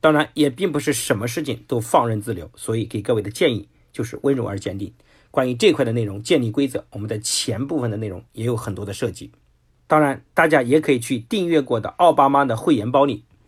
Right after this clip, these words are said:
有一个专栏就是专门教让孩子更加自律的话题，其中就讲到行为的分类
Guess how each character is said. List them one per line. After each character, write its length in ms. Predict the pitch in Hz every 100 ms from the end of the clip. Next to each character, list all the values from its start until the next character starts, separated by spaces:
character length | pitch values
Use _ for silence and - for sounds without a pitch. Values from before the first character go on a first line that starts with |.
| _ _ _ _ _
有 180 | 131 127
一 120 | 117
个 120 | 165
专 220 | 156 180
栏 260 | 151 110 113 -
就 140 | 123
是 100 | 110
专 240 | - 165
门 180 | 139 110
教 360 | 117 135 120 -
让 260 | 143 156 101
孩 280 | - 107
子 120 | 120 110
更 200 | 143 110
加 160 | 110
自 240 | 110 160 143
律 120 | 117
的 80 | 98
话 200 | 95 90
题， 180 | 104 -
其 160 | - 147
中 160 | 143
就 100 | 131
讲 160 | 113 92
到 100 | 104
行 300 | - 117 143
为 100 | 120
的 120 | 113
分 240 | 117 151
类 160 | 170